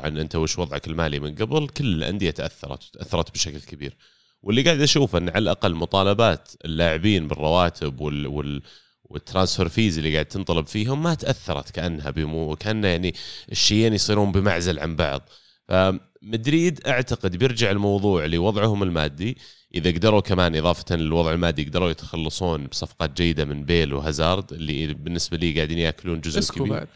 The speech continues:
Speaker 1: يعني إسكو بس كراتب مو بيل وهازارد أعلى بكثير من إسكو.
Speaker 2: إلا بس برضو يعني ياخذ راتب، راتب كبير نس-، نسبيا إلى باقي الأندية، لأن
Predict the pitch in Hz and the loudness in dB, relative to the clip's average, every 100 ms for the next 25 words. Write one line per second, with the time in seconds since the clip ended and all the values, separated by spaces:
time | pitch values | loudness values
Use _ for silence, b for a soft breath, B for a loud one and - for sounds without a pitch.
0 | _ _ _ _ _ _ 110 127 131 - | _ _ _ _ _ _ -6 -2 -2 0
1 | 139 123 - 123 120 123 98 90 98 82 | 0 2 2 2 4 2 0 0 -2 2
2 | 101 92 90 95 85 85 92 - - 101 | 2 4 4 2 2 4 2 2 -2 -2
3 | 87 87 - 110 117 _ _ _ 220 190 | -2 -6 -6 -8 -10 _ _ _ -4 0
4 | 151 170 - 202 165 143 151 151 147 143 | 0 -2 -2 -2 -2 0 0 0 -2 -2
5 | - 135 139 131 143 143 139 151 147 131 | -4 -8 -6 -4 -4 -4 -6 -2 -2 -2
6 | 131 131 131 117 - 135 135 139 135 131 | -4 -4 -6 -8 -10 -10 -10 -2 0 2
7 | 117 117 - 127 127 123 127 107 120 127 | 0 -2 0 0 0 -2 -4 -4 -4 -6
8 | - - | -8 -14